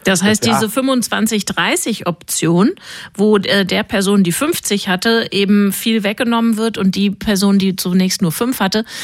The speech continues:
Speaker 1: ähm, sozusagen mehr bekommt als das Mittel, ähm, das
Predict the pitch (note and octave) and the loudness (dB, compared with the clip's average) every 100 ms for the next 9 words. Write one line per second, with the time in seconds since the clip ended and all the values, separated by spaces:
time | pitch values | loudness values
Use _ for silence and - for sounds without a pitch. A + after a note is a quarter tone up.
0 | - G#3+ G#3 G3+ F#3+ E3+ - - F#3 F#3 | -12 -2 2 4 2 0 -4 -4 -2 0
1 | E3+ E3+ F3 G3 B3+ D4+ F#3+ - F3 E3 | 2 4 4 2 0 -2 -4 -2 -2 -2
2 | - D3 D3+ D#3+ D#3 F#3 F3+ G3 A3+ - | -2 -4 -4 -4 0 2 2 2 0 0
3 | A3+ G#3 F#3+ - G#3+ - | 0 0 0 -2 -6 -8